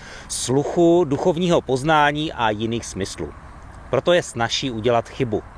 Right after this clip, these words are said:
při výkladu symbolů, které s vůní a chutí souvisí. Například se může stát, že najednou v kostele ucítíme zápach zkažených vajec.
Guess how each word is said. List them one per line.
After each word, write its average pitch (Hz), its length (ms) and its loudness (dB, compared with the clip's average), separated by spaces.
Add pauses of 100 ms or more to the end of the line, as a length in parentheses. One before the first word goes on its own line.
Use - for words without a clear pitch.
(140)
při - 140 -6
výkladu 127 360 0
symbolů, 127 540 0
které 110 360 0
s 82 60 -10
vůní 143 460 -4
a - 140 -10
chutí 87 340 -10
souvisí. 80 560 -8 (840)
Například 160 340 2
se 196 120 0
může 170 240 2
stát, 147 420 4
že 147 300 4
najednou 151 500 2
v - 120 -8
kostele 165 540 2
ucítíme 143 560 -2
zápach 117 420 2
zkažených 92 580 -6
vajec. 104 540 -2